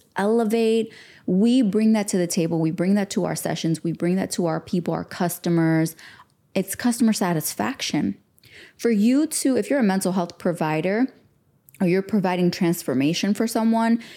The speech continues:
you need to be taking care of yourself, your mental health, your emotional health, your physical health, your spiritual health. Like, you need, like, in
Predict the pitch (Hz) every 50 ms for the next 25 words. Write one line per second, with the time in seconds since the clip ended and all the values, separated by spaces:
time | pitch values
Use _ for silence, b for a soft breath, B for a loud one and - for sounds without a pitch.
0 | B B 202 202 202 208 214 214 214 - 254 240 240 - 220 196 196 190 190 -
1 | - 196 180 175 175 - - 180 170 170 165 160 160 151 139 147 147 - - -
2 | 170 170 170 170 170 170 - 160 156 143 143 160 170 180 190 185 - 185 185 185
3 | 190 175 170 175 - 165 156 151 151 160 175 190 196 - 180 175 180 190 175 180
4 | - 151 143 - - 185 180 - - 185 185 196 175 - - 151 143 - - -
5 | - - 180 175 170 - - 165 165 170 151 - - - B B B B B B
6 | 190 185 175 175 - - B B B B B B _ _ 185 185 190 214 233 262
7 | 285 294 294 262 - - - _ _ - 180 208 226 233 233 - - - 202 202
8 | 185 180 180 180 170